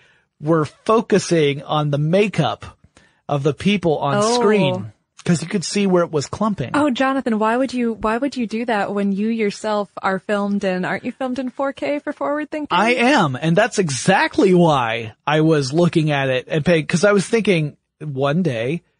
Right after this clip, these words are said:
Speaker 1: the stuff I shoot could be on one of these screens, and this is what I'm going to look like.
Speaker 2: I'm, I'm just saying that maybe you shouldn't be catty about it. If,
Speaker 1: I was
Speaker 2: I mean
Speaker 1: catty, not, uh, not about
Speaker 2: Okay.
Speaker 1: the,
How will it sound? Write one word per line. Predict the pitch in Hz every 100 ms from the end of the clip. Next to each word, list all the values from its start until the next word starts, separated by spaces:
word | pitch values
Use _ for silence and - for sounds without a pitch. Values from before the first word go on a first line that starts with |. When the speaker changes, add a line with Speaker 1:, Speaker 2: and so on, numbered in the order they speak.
| _ _ - 127 131
Speaker 1:
the | - 143
stuff | - 143 147
I | 147
shoot | - 240 208
could | - 143
be | 127 127
on | 131
one | 131
of | 139
these | 143 -
screens, | 190 190 143 -
and | 139 131 127
this | 120 -
is | 120
what | 123 120
I'm | 123
going | 120 123 127
to | 135
look | 139 156 -
like. | - - -
Speaker 2:
I'm, | 240 -
I'm | 262 294
just | 294
saying | 262 240
that | 220
maybe | 208 208 214
you | 202
shouldn't | 214 196 190
be | 160
catty | - 196 180 165
about | 151 151 147
it. | 151 147
If, | - 170
Speaker 1:
I |
was | 208 190
Speaker 2:
I |
mean | 208
Speaker 1:
catty, | 226 277 254
not, | 190 202 226 -
uh, | - 180 185
not | 208 254
about | 196 185 269 156
Speaker 2:
Okay. | 151 143
Speaker 1:
the, | 147